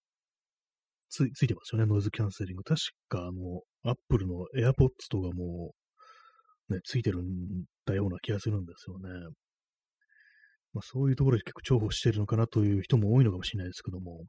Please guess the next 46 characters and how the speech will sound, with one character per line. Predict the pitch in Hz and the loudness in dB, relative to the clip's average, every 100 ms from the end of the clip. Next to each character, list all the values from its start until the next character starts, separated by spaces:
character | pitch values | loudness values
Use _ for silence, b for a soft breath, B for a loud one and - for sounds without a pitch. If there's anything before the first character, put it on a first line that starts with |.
| _ | _
や | - | -12
っ | 98 | 2
ぱ | 120 | 4
り | 104 | 4
ね、 | - - | 0 -14
そ | - | -14
の | 92 | -6
周 | - - 170 | -6 4 8
囲 | 135 90 | 8 6
の | 87 90 - | 2 0 -2
警 | - 131 | 4 6
戒 | 135 | 6
と | 123 | 8
い | - - | 8 8
う | |
ね、 | - - _ | 6 2 _
<laughs> | _ | _
そ | - - 135 | -10 0 2
れ | 147 | 4
に | 151 143 | 6 6
お | 143 | 6
い | 139 | 6
て | - | 4
は | 110 | 2
ね、 | 92 | 2
や | |
っ | 95 | -10
ぱ | - | -10
こ | 98 92 - B B B B B B B _ | -8 -8 -12 B B B B B B B _
う、 | 101 | -2
ね、 | 101 101 101 | -2 -2 -4
本 | 104 | -4
当 | 98 95 92 90 _ _ _ _ _ _ - | -2 -2 -4 -6 _ _ _ _ _ _ -4
気 | 120 | 0
に | |
な | 113 | 4
り | 110 | 2
は | 104 90 87 | 0 -4 -6
し | - | -6
ま | 98 | -6
す | - | -6
ね、 | |
本 | 101 | -8
当 | 92 | -8
に | 90 | -10
ね。 | 98 92 | -8 -10